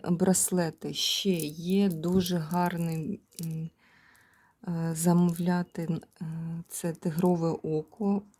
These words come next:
і це, е, гемат-, гематит, оцей камінь гарний.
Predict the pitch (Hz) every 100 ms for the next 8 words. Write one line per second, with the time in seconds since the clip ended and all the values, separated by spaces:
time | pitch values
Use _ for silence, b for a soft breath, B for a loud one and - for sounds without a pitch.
0 | _ 165 165 170 170 170 - - 196 -
1 | - 175 175 175 175 180 - b b b
2 | b b b _ _ _ _ _ _ -
3 | 170 165 160 165 160 165 160 b b b
4 | _ _ _ _ _ 151 170 165 165 _
5 | _ _ _ _ 156 170 170 165 - 151
6 | - - _ 156 - - 160 151 147 -
7 | _ _ _ _ _ _ _ _ _ -
8 | 156 156 170 170 151 165 165 -